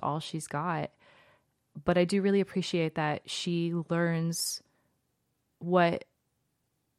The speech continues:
love with a, a real family is like. And I think that's one of the strongest traits of a lot of the queer stories that we've been reading is the sense of found family,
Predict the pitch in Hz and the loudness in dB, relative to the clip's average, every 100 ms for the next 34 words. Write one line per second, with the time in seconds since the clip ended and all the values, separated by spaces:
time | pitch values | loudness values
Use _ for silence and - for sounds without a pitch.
0 | _ 175 180 175 165 175 170 170 156 165 | _ 0 4 4 4 2 2 0 0 0
1 | 160 165 151 151 147 147 - - - - | 2 2 0 -2 -2 -4 -6 -8 -4 -4
2 | - - - 180 185 190 254 294 285 285 | -4 -8 -6 0 2 4 4 4 4 4
3 | 262 214 - - 180 180 180 175 - - | 4 2 -2 0 2 2 2 -2 -2 -8
4 | - - 170 208 - 180 170 160 170 175 | -12 -4 0 0 -2 -2 0 0 0 -4
5 | - 165 156 - 156 156 165 170 - 160 | -4 -2 -2 -4 -4 -2 -2 -4 -6 -6
6 | 156 160 156 156 185 220 - - - _ | -4 -4 -2 -2 -2 -2 -4 -12 -20 _
7 | 190 190 196 196 - 170 165 - 165 - | 2 4 2 -2 0 0 -2 -2 -6 -4
8 | 147 156 165 - 147 160 175 196 | -2 -2 -4 -4 -4 -2 -2 -4